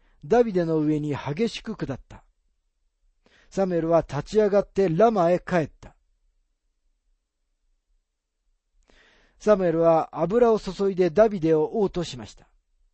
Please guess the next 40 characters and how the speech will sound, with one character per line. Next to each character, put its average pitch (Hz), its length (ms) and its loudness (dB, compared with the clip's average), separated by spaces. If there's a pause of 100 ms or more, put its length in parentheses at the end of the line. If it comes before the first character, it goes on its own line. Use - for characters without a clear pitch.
(840)
そ 185 140 -8
し - 60 -12
て 185 100 -4
主 220 160 -8
の 214 160 0
霊 180 220 6
が 120 320 -10 (180)
彼 208 220 0
の 170 140 0
上 175 180 0
に 185 100 -4
下 135 240 -8
り 113 80 -10
ま 107 100 -16
し - 80 -20
た。 - 140 -20 (1300)
こ 214 140 -2
の 240 80 0
時、 151 500 -4
主 - 200 -10
の 196 120 -2
霊 175 220 6
は 123 200 -4
サ 214 260 0
ウ 170 100 0
ル 185 120 2
を 175 80 0
離 135 280 -8
れ 117 80 -10
ま 101 100 -18
し - 80 -20
た。 - 160 -20 (4000)
十 190 240 -2
四 202 160 -2
節 - 220 -8
か 185 100 -4
ら 185 120 2
十 175 220 -6
六 143 180 -6
節。 - 460 -18